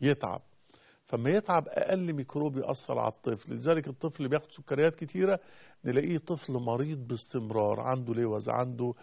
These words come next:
آه، كحة، صدره، عنده الأنف فيه لحمية، عنده مشكلة، مشاكل متعددة ومتكررة، التهابات، ارتفاع في درجة حرارة. ليه؟ إن إحنا بقينا نديله السكر بكميات كبيرة. السكر ضرره مش على الصغيرين بس، على الصغيرين والكبار،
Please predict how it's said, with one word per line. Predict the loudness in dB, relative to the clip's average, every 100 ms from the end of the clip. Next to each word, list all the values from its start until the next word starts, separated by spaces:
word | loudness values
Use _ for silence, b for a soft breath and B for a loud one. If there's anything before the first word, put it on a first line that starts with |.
| b b -4
آه، | 0 0 4
كحة، | 2 4 -2 -2
صدره، | 0 -2 -2 -4 2
عنده | 2 2 -2
الأنف | -4 0 0 0 -2 -8
فيه | 0
لحمية، | 2 2 2 2 4 2 -2 B B B
عنده | 2 4 2 0
مشكلة، | -2 -4 2 4 4
مشاكل | 2 -4 -2 -2
متعددة | -2 -2 2 4 4 4 6 6
ومتكررة، | 2 -2 0 0 4 6 6 2 B B -2
التهابات، | -2 0 2 4 6 6 4 -18 b b
ارتفاع | -4 -4 0 0
في | 0 2
درجة | 4 4 0
حرارة. | -2 2 6 6 4
ليه؟ | 4 6 6 2 -20 -20 b b b
إن | -4 -2
إحنا | -2 0
بقينا | 0 0 0
نديله | -4 -6 -6
السكر | -6 -4 -6 -2 -4
بكميات | -2 -6 -6 -2 -4 -4
كبيرة. | -6 -4 -4 -6 -8 b b b -6
السكر | 0 0 4 4
ضرره | 8 8 8 6
مش | 4
على | 0
الصغيرين | 0 4 4 4
بس، | 4 2 2
على | -4
الصغيرين | -2 -2 0 0
والكبار، | -4 -4 0 6 6 6